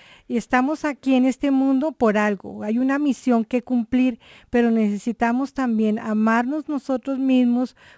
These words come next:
cuidarnos física, mental, espiritualmente también y emocionalmente. Así que adelante, no están solos, siempre va a haber alguien que los pueda escuchar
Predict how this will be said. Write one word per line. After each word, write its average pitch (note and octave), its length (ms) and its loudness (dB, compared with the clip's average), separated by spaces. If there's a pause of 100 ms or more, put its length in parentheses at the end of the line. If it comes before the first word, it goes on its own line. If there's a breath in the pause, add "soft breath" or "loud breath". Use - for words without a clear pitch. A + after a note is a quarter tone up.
cuidarnos C4 800 2 (300 soft breath)
física, D#4 920 0
mental, A#3 840 0
espiritualmente A3 1400 -4
también G3+ 500 -8
y G#3+ 60 -2
emocionalmente. G#3 880 -4
Así A3 220 -6
que - 140 -2
adelante, B3 720 -2 (300 loud breath)
no B3 400 8
están C#4 360 -2
solos, C4+ 520 -2 (220 soft breath)
siempre C4 560 0
va C#4+ 100 2
a C4+ 40 2
haber B3 220 -2
alguien A#3 360 -4
que B3 160 -6
los G#3 200 -4
pueda G#3+ 260 -2
escuchar A#3+ 600 -4